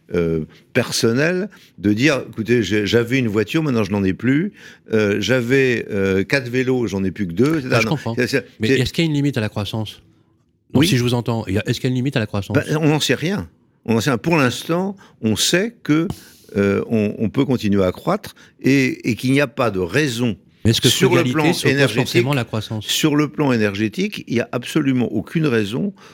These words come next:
Speaker 1: de considérer que, euh, la, la solution pour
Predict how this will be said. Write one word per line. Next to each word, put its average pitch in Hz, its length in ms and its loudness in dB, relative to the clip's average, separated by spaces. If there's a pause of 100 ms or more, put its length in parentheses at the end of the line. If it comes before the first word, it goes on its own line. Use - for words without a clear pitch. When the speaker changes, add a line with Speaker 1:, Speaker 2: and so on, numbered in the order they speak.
(100)
Speaker 1:
de 117 160 2
considérer 117 840 -2
que, 139 280 0 (420)
euh, 92 260 0
la, 95 720 0
la 90 200 -2
solution 113 640 0
pour 123 480 0